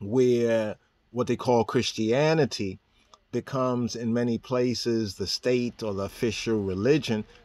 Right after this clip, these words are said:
even from that grassroots. So we have grassroots,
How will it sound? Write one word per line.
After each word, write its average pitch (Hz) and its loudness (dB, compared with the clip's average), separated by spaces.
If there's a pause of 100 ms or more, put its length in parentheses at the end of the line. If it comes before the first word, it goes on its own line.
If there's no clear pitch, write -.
(100)
even 123 2
from 110 0
that 110 0
grassroots. 107 -4
So 110 -4
we 110 0
have 104 -2
grassroots, 127 4